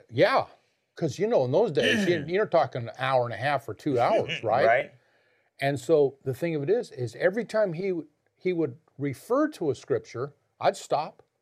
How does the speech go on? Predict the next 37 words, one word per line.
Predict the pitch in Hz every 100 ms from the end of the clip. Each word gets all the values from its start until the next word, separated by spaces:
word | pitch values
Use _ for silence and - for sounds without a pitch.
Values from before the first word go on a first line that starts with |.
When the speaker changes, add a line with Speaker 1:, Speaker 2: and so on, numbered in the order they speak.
| _ _ _ _ _
Speaker 1:
and | 117 117
I'd | 170 151
look | 156 151
in | 160 139
the |
Strong's | 120 - 147 165 156 123
and | 113
I'd | 135 185 127
try | - 151
to | 113
find | - - 165 190 170
that | 160
scripture. | - 170 160 - -
So | - 120 120
either, | 147 185 180 175 - _ _ 147
and, | 156 147 -
and | 139
that | 220 262
became | 147 - 156 139
like | 123 117
my | 110
Bible | 101 185 254 113
study. | - 104 90 - -
Speaker 2:
Mm. | 107 101 135
Speaker 1:
I | 277
found | 277 - 220 208 185
out | 202 113 107 _ _ _ _
that | 147 131
he | 190 240
was | 233 139
basically | 104 - 196 220 - 139 120 123 117
talking | - 175 185 - 120 113 -
about | 113 120 113
ninety | 123 175 208 180
percent | - 135 - 175 147 117
word. | 120 160 135 87 92 _ _
Speaker 2:
Mm. | 95